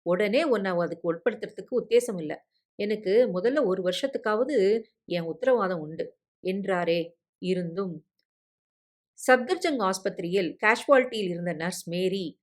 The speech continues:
அந்த டியூட்டியை எப்பொழுதும் விரும்பினதில்லை. எவ்வளவு ரத்தம், எவ்வளவு அடிதடி,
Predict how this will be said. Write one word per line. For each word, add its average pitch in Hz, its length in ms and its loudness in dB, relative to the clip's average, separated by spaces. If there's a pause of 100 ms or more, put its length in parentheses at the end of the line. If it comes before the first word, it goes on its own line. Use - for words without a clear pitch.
அந்த 185 200 -4
டியூட்டியை 214 640 -2
எப்பொழுதும் 196 680 0
விரும்பினதில்லை. 190 600 -4 (200)
எவ்வளவு 180 440 0
ரத்தம், 208 460 -2 (400)
எவ்வளவு 220 400 4
அடிதடி, 175 560 -2